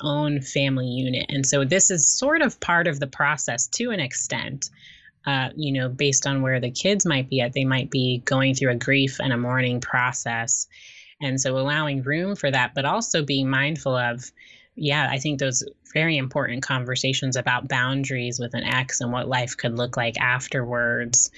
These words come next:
um, could definitely be, yeah, is that potentially a deal breaker or not, depending on what that conversation looks like.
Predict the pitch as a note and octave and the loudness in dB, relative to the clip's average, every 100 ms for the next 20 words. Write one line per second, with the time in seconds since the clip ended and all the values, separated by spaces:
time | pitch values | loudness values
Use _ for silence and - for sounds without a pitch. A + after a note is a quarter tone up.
0 | - - - - C3 B2 B2 - - B2+ | -18 -20 -12 -4 0 0 -2 -4 -2 0
1 | B2+ C3 C#3 B2 B2+ B2 B2+ B2 A#2+ B2 | 0 0 0 0 -2 -2 -2 -2 -2 -4
2 | C3+ C#3 A#2 C3+ A#2+ B2+ - C3 C3 B2 | -2 0 2 0 0 0 -2 -4 -2 -2
3 | B2 A#2 B2 C#3 E3 B2 B2 A#2 G#2+ B2+ | -2 -2 0 0 2 0 0 -2 -2 -4
4 | B2+ B2+ C3+ C3 B2+ B2 A#2+ A#2 A#2+ B2 | -6 -6 -8 -4 -4 -2 -4 -4 -4 -4
5 | B2+ - C#3+ C3 B2+ A#2+ C#3 B2 B2 - | -8 -6 0 2 2 0 0 0 0 0
6 | C3+ - B2 B2 C3+ - B2 - - | 0 0 0 -2 0 0 0 -2 -6